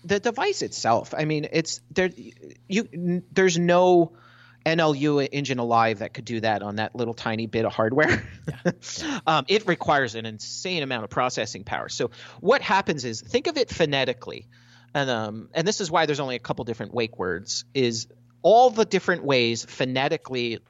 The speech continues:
Speaker 1: like, let's say Alexa, right? Like, if you break that up, what does that actually sound like? Not a word, but what does it sound like to a computer when it's uttered, right? Um, and so it's lo-, it's, it's listening for that wake word. Now, once that wake word happens,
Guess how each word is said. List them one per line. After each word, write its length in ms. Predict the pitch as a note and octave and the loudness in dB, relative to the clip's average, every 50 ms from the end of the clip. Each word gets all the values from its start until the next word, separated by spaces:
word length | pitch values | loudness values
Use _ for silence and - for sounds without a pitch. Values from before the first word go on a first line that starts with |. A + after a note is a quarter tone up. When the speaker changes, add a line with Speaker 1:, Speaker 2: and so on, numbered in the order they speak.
| _ _ | _ _
Speaker 1:
like, 180 | B2 A#2 A2+ - | -4 -4 -4 -2
let's 140 | D3+ C#3 - | -4 -4 -2
say 120 | - C#3 | 0 0
Alexa, 540 | C3 A2 A2 G#2+ - - - - - - B1 C2 | 0 0 0 -2 -4 -4 -8 -12 -10 -10 -6 -4
right? 180 | G#2+ A2+ A2+ | -2 -2 -2
Like, 120 | A2+ G#2 - | -2 -4 -6
if 60 | - | -6
you 80 | C3+ | -8
break 280 | A#2 - E3 B2 A#2 - | -4 0 0 0 2 2
that 200 | E3+ D3 C3+ C3 | 0 0 2 2
up, 140 | B2 G#2+ - | 0 0 0
what 140 | C3 D3 F3+ | 0 0 0
does 120 | G#3+ G#3 | 0 0
that 160 | G#3+ F3 C#3+ - | -2 -2 -2 -2
actually 460 | C#3+ C#3+ C#3+ - - - C3 B2+ B2+ A2+ | -2 -4 -4 -4 -6 -8 -6 -6 -6 -6
sound 560 | - - - - D3 C3 C3 C3+ C#3 C#3+ B2+ | -6 -6 -4 -2 -2 0 0 -2 -2 -4 -2
like? 280 | A#2 A#2 A2 G#2+ - - - - - - - - | -2 -2 -4 -4 -8 -14 -20 -20 -20 -20 -12 -6
Not 260 | D3 D#3 D3 C#3+ F3 | -4 0 0 2 2
a 60 | A3 G#3+ | 2 2
word, 400 | F#3+ G3 A3 G3+ F#3 D3 B2+ G#2+ | 2 2 2 2 2 2 0 -2
but 80 | C3+ G#2 | -2 -2
what 120 | B2+ C#3 | -2 -2
does 120 | E3 D#3+ | -2 -2
it 100 | F#3 E3+ - | -4 -4 -4
sound 280 | - - D#3+ D#3+ E3 | -2 -2 0 0 0
like 160 | D#3+ D3 C#3 - | -2 -2 -4 -4
to 100 | - B2+ | -6 -8
a 40 | |
computer 640 | - - C3 A#2+ - - - C#3+ C3+ D3 F3 F#3+ F#3 _ - - - - - _ _ _ - | -6 -6 -8 -8 -8 -6 -4 -2 0 0 0 -2 -4 _ -18 -20 -20 -20 -20 _ _ _ -4
when 140 | C3+ C#3+ C3+ | -2 0 0
it's 200 | B2+ - - - - | 0 -2 -2 0 2
uttered, 420 | D#3 D3+ C#3 B2+ F2+ D#2+ - - - _ _ _ _ _ | 2 2 4 2 0 -2 -6 -12 -18 _ _ _ _ _
right? 320 | - B2 A#2+ C#3 F3 - _ _ _ _ _ - - - - - - _ _ | -4 -2 0 0 -2 -2 _ _ _ _ _ -14 -14 -14 -16 -20 -20 _ _
Um, 360 | - D3 C#3 C3 A#2+ A#2+ B2 - _ _ - | 0 2 2 2 0 -2 -8 -16 _ _ -2
and 180 | E3 D#3+ D3+ C3+ | -2 -2 -2 -2
so 360 | - - E3 D#3 D#3 D3+ - _ _ _ _ _ _ _ - | -2 0 0 0 0 -2 -6 _ _ _ _ _ _ _ -8
it's 220 | D#3 - - - _ C#3+ | -8 -6 -8 -10 _ -12
lo-, 280 | A#2 B2+ C3 C#3+ F3 - - | -14 -14 -6 -2 -2 0 0
it's, 240 | D#3 C#3 - - - | 0 -2 -2 -2 -6
it's 200 | D#3+ - - G#2+ | -6 -6 -6 -8
listening 580 | B2+ B2 B2+ C3+ F3 G3+ - - F#3+ F3 D#3 - | -14 -12 -2 0 0 2 2 0 -2 -4 -4 -6
for 360 | - - - D#3+ D3+ D3 C3+ | -8 -4 0 4 4 4 4
that 300 | A#2+ C3+ B2 A#2 - - G#2+ | 4 2 2 0 0 -4 -4
wake 360 | A2+ C3 D3+ D3+ - - - | -2 0 0 0 -2 -4 -8
word. 200 | A2+ D#2+ D2+ - - | -8 -8 -10 -8 -4
Now, 160 | C#3 C3+ C3+ | -2 -2 0
once 260 | D3 G3 G#3+ G#3+ - | 0 -2 -2 -2 -2
that 180 | G3 F3 - C#3 | -2 -2 -2 -2
wake 280 | C#3 D#3+ F3+ F3+ - | -2 -4 -4 -4 -4
word 160 | G3+ G3+ G3+ | -6 -6 -4
happens, 420 | F#3+ G#3 G3+ G#3 - A3 G#3 F#3+ | -4 -4 -4 -2 -4 -6 -10 -10